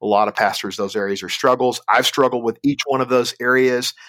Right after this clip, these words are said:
I'm not saying that's the end of the story, but it certainly is a good place to begin. And if things don't improve, you definitely have gotta take it, uh,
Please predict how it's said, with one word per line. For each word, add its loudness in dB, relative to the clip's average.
I'm -10
not 2
saying 0
that's -2
the 0
end 0
of -6
the -8
story, 0
but -4
it -4
certainly 0
is -8
a -8
good -2
place -2
to -6
begin. -4
And -4
if -6
things -6
don't -2
improve, -4
you -10
definitely -4
have -8
gotta -2
take -4
it, -6
uh, -4